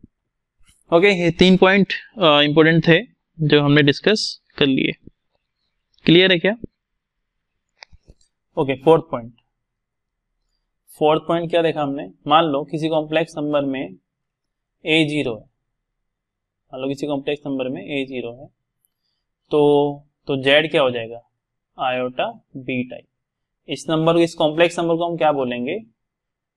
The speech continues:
प्योरली, प्योरली इमेजिनरी। ठीक है, इसको क्या बोलेंगे? प्योरली इमेजिनरी। मान लो किसी में बी ज़ीरो है, किसी में बी ज़ीरो है, तो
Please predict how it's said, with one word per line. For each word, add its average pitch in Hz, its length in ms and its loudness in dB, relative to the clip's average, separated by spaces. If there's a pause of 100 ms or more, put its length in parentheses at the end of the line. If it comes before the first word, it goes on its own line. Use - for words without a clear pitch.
प्योरली, 127 640 -2 (1600)
प्योरली 127 440 -8 (100)
इमेजिनरी। 123 540 -10 (3000)
ठीक 190 140 -10
है, 196 80 -10
इसको 151 200 -6
क्या 147 100 -4
बोलेंगे? 147 240 -10
प्योरली 127 300 -6
इमेजिनरी। 120 420 -18 (640)
मान 143 160 2
लो 160 120 0
किसी 160 220 -2
में 170 220 -2
बी 147 180 4
ज़ीरो 147 260 0
है, 147 120 -16 (800)
किसी 131 260 -10
में 165 180 -10 (220)
बी 127 160 -4
ज़ीरो 123 260 -12
है, 127 80 -20 (500)
तो 127 100 -6